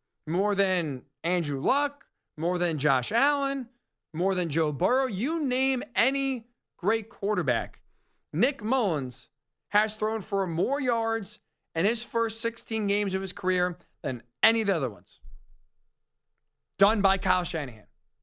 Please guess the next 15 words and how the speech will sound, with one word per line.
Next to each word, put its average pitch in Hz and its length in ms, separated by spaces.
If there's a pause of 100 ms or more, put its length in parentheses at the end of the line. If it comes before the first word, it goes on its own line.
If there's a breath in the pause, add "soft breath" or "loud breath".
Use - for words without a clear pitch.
(760)
Journeyman 240 520
backup, 220 600 (560)
second 240 480
most 220 240
passing 190 340
yards 185 320
for - 220
a 151 60
quarterback's 185 600
first 156 320
sixteen 180 540
games 160 340
of 143 120
his 139 120
career. 113 320